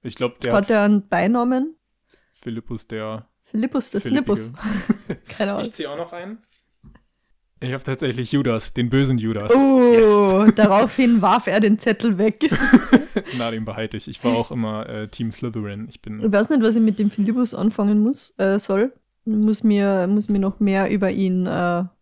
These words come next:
Speaker 2: durchlesen, damit
Speaker 1: Ja.
Speaker 2: ich weiß, warum er jetzt mein, mein
Speaker 1: Er ist jetzt
Speaker 2: Apostel
Speaker 1: dein
Speaker 2: to go
Speaker 1: Boy.
Speaker 2: ist. Okay.
Speaker 1: Auf jeden Fall gut,
Speaker 2: Wird
Speaker 1: dass
Speaker 2: er
Speaker 1: du ihn
Speaker 2: mir
Speaker 1: nicht
Speaker 2: heute
Speaker 1: weggeworfen
Speaker 2: Nacht
Speaker 1: hast.
Speaker 2: erscheinen?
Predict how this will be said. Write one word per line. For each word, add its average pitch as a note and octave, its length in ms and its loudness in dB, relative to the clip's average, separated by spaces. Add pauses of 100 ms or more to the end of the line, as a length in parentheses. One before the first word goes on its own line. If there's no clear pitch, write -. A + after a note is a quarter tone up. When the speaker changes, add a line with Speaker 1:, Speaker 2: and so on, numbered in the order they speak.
(120)
Speaker 2:
durchlesen, F#3 600 0
damit F3+ 220 0
Speaker 1:
Ja. G3+ 40 -2
Speaker 2:
ich E3+ 60 -4
weiß, F3 280 2
warum F3+ 300 -2
er F3 220 -4
jetzt - 240 -4
mein, F3+ 480 -4
mein - 300 -8
Speaker 1:
Er - 60 -10 (160)
ist F#3+ 80 2
jetzt D3+ 120 0
Speaker 2:
Apostel F#3+ 80 -2
Speaker 1:
dein C3+ 160 -2
Speaker 2:
to A#2 60 -2
go F3+ 180 2
Speaker 1:
Boy. G3+ 160 4
Speaker 2:
ist. - 260 -6
Okay. G#3 200 -6
Speaker 1:
Auf A#2+ 100 -8
jeden C#3+ 160 -2
Fall C#3 160 -2
gut, C3 120 -6
Speaker 2:
Wird A#3+ 80 2
Speaker 1:
dass - 60 4
Speaker 2:
er F4+ 60 6
Speaker 1:
du F#4 80 4
ihn - 60 6
Speaker 2:
mir F4 40 6
Speaker 1:
nicht D#4 100 6
Speaker 2:
heute B3+ 80 4 (120)
Speaker 1:
weggeworfen A#3 80 2
Speaker 2:
Nacht A3 260 0
Speaker 1:
hast. G3+ 200 -2
Speaker 2:
erscheinen? A3 460 2